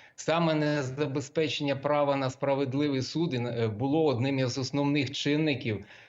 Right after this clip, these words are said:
е, на підставі яких люди вийшли на Майдан.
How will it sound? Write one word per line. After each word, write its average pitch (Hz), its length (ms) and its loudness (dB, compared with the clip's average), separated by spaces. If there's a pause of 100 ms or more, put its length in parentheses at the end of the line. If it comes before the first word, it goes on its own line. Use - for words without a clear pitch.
(120)
е, 107 360 2
на 117 120 2
підставі 123 380 2
яких 131 320 0
люди 131 300 0
вийшли 123 500 0
на 127 120 0
Майдан. 127 480 0